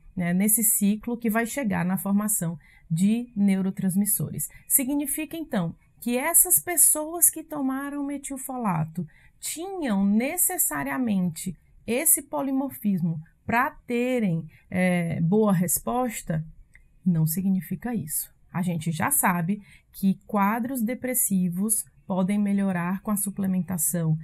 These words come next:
de metilfolato, pacientes que têm baixa resposta, que são resistentes, mesmo que eles não tenham polimorfismo da M T H F R, certo?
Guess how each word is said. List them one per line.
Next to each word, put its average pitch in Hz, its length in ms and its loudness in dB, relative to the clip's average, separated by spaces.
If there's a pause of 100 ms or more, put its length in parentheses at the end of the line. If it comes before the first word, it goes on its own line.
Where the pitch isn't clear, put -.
(220)
de 185 160 2
metilfolato, 190 880 0
pacientes 170 600 -2
que 196 100 -4
têm 185 240 -2
baixa 170 320 -2
resposta, 180 760 -4
que 185 140 -6
são - 180 -2
resistentes, 190 800 -2 (460)
mesmo 240 720 2
que 247 140 -6
eles 220 360 0
não 226 260 0
tenham 185 480 -2
polimorfismo 180 920 0
da 165 200 -2
M 165 160 0
T 165 220 -4
H 165 220 0
F 165 200 -8
R, 151 160 -6 (960)
certo? 196 480 -6